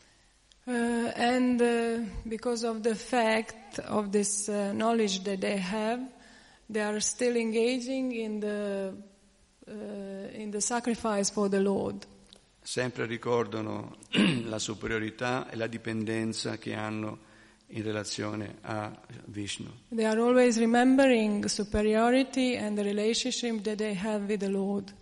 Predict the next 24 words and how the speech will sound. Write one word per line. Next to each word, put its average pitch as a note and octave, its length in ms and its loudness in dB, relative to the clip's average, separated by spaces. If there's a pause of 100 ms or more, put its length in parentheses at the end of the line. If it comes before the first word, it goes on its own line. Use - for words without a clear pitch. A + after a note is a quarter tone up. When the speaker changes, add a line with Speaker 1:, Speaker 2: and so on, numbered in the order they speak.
Speaker 2:
Non A2+ 140 -4
Speaker 1:
with A2 100 -2
Speaker 2:
sono G#2+ 220 2
Speaker 1:
Krishna. A2 200 2
Speaker 2:
mai, G#2 160 -4 (160)
non A2+ 220 -2
sono A2+ 260 -2
mai A#2 260 2
scollegati. G2 680 -6 (300)
Speaker 1:
They A3+ 140 0
are A3 140 0
not, A#3 360 -2
they A3 160 0
are A3 160 2
never A3 520 2
disconnected. G3+ 920 -4 (800)
Speaker 2:
Quando A#2+ 420 0
si, A#2 340 -4
quando B2+ 360 0
hanno C3+ 320 2
questa C#3 300 0
dimenticanza, B2+ 1040 0 (920)
compiono A2+ 720 -2
offese. A2+ 720 -6